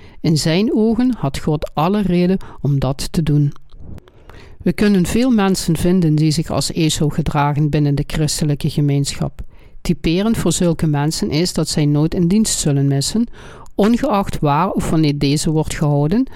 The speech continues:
van de vroege ochtenddienst tot de late nachtdienst. Sommigen zullen waarschijnlijk meer tijd in de kerk doorbrengen dan thuis, terwijl ze pendelen tussen het werk en de kerk,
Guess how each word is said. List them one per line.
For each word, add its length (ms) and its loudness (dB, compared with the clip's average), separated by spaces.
van 180 0
de 80 0
vroege 340 0
ochtenddienst 840 0
tot 180 -2
de 100 2
late 360 0
nachtdienst. 800 0
Sommigen 440 2
zullen 300 2
waarschijnlijk 520 0
meer 260 2
tijd 240 0
in 120 2
de 80 0
kerk 380 0
doorbrengen 520 0
dan 220 2
thuis, 420 0
terwijl 280 2
ze 120 -2
pendelen 600 0
tussen 300 0
het 200 -2
werk 380 -2
en 160 -4
de 140 -2
kerk, 440 -2